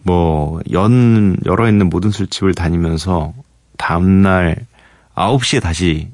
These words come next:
이제 집에 들어갔어요. 거의 그 정도로 술 마셨는데, 이게 술도 먹다 보니까 사실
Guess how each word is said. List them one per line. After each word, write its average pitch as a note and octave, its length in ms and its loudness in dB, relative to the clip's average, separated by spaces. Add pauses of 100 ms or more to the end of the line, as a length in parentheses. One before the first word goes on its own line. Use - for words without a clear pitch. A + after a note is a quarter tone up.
(140)
이제 D2 160 -4
집에 G#2+ 320 0
들어갔어요. - 680 -8
거의 E2 220 -2
그 F#2 120 -2
정도로 E2 520 0
술 G2 200 -2
마셨는데, D2 540 -4 (2250)
이게 A2+ 200 2
술도 E3+ 440 0
먹다 - 280 -4
보니까 E2 600 0 (300)
사실 - 320 -4